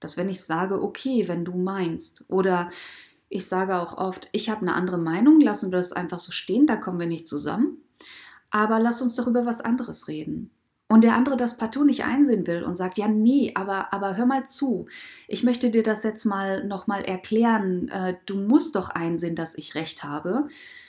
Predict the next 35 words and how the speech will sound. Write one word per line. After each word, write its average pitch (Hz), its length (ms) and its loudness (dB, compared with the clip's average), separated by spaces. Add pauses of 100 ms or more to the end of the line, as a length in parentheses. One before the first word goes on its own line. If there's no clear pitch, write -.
(680)
Das - 280 -4
ist - 160 -12
dann 220 140 -2
immer 220 200 -2
so 208 80 -6
ein 202 100 -6
schwieriger 226 580 0
Momentum, 202 540 0
wo 185 120 -4
ich 196 160 -4
dann 196 180 -4
denke, 190 320 -4
„Oh, - 160 -2
jetzt 196 440 -6
werde 233 180 0
ich 233 160 -4
echt 233 160 -2
so 226 100 -2
ein 220 60 0
bisschen 214 320 -4
sauer“, 175 440 -6 (180)
ne? 196 320 -4
Weil 214 160 2
ich 220 140 -2
möchte 240 340 2
nicht 214 160 0
überzeugt 196 520 -4
werden, 202 200 -2
ich - 220 -10
habe 226 160 -4
ja 233 80 2
schon 196 240 -4
eine - 100 -4
eigene 180 280 -6
Überzeugung. 151 800 -10